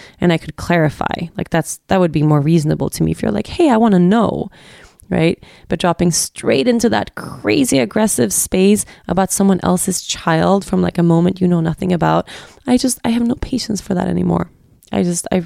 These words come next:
really genuinely don't. Um, and it's just, yeah. I don't really know what to say else about it. I just feel like I, I am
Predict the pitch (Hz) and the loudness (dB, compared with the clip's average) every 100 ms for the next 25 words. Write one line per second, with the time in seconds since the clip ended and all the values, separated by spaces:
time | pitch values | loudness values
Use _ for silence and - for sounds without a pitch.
0 | 190 208 196 185 175 - 180 175 170 156 | -2 0 2 2 0 0 4 4 2 0
1 | 151 156 151 160 151 - - _ - - | -4 -6 -2 0 0 -4 -12 _ -20 -20
2 | - - - - _ _ - _ _ - | -20 -20 -20 -20 _ _ -20 _ _ -20
3 | - - 170 165 165 165 175 175 165 - | -16 -4 -2 0 0 0 2 2 2 0
4 | 170 160 - - _ _ 180 180 - - | 0 0 -8 -18 _ _ -4 -2 -2 -6
5 | 165 - - - - - _ - 226 247 | -10 -20 -20 -20 -20 -20 _ -10 0 2
6 | 262 208 175 165 - - 165 151 151 165 | 4 4 4 0 -4 -2 0 2 0 -2
7 | 160 156 160 165 175 - - 160 156 151 | -2 0 0 -2 -4 -4 0 2 2 0
8 | - - - - _ _ _ _ _ _ | -4 -20 -20 -20 _ _ _ _ _ _
9 | _ _ _ _ _ _ - 190 185 - | _ _ _ _ _ _ 0 2 2 2
10 | 170 175 190 208 196 | 2 4 4 2 0